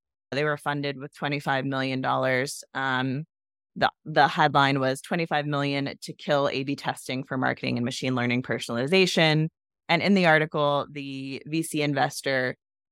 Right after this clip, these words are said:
was talking about how this technology seemed too good to be true. So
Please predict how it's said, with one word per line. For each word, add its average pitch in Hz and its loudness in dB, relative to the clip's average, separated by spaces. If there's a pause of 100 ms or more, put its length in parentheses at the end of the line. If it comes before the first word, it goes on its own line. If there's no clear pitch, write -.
(600)
was 175 2
talking 156 2
about 139 4
how 143 4
this 139 -8
technology 139 -4
seemed 135 -8
too 151 -4
good 131 -2
to - -18
be 131 -2
true. 123 -4
So 139 2